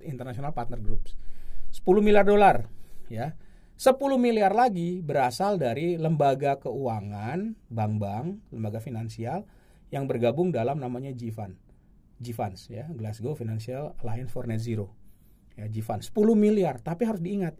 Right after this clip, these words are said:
ini adalah komitmen investasi. Jadi,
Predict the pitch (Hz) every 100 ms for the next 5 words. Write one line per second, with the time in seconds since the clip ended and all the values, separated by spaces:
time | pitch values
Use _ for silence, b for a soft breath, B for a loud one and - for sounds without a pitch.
0 | 185 143 170 226 196 151 120 107 131 170
1 | - b b b b _ _ _ _ _
2 | - 160 151 156 180 156 139 110 110 110
3 | - - - - - 107 107 127 170